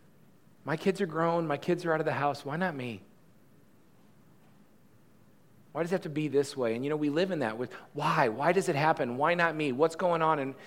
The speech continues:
and, and we try to navigate through these things. And, um,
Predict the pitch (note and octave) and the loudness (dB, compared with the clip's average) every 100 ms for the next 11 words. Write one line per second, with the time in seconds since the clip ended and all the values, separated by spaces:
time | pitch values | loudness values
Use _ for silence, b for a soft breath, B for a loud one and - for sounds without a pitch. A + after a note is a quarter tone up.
0 | B B D#3 D3+ D#3 D3 D3+ C#3+ F3 F3+ | B B -2 0 0 0 -2 2 2 2
1 | D3+ D3+ E3+ F3+ E3 C#3 - F#3 G3 D#3 | 2 2 2 2 2 0 -2 -4 -2 -4
2 | A#2+ C3+ A#2+ A2+ G#2+ A#2 A#2 - B B | -4 -2 -2 -2 -4 -6 -6 -12 B B
3 | B B - C3+ B2+ G#2+ | B B -2 2 2 0